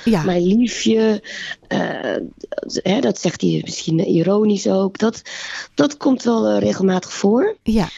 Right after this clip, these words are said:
Speaker 1: Hey, en voor
Speaker 2: Ja.
Speaker 1: jou, hè? De, want je, bij jou is het denk ik meer Nacht met de Griekse,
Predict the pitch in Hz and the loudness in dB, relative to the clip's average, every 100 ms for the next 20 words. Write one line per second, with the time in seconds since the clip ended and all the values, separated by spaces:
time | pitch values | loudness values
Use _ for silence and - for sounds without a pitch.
0 | - - 254 226 240 269 - - 233 185 | -6 0 0 0 -2 2 4 4 2 0
1 | 269 262 208 214 226 220 - - 208 196 | 0 -2 -2 -2 -2 -2 -4 -2 2 2
2 | 180 208 226 254 202 196 180 180 190 185 | 0 0 2 0 0 -2 -2 -2 0 0
3 | 196 - 180 170 175 - 220 - - 320 | 0 0 -2 0 0 0 -2 -2 0 0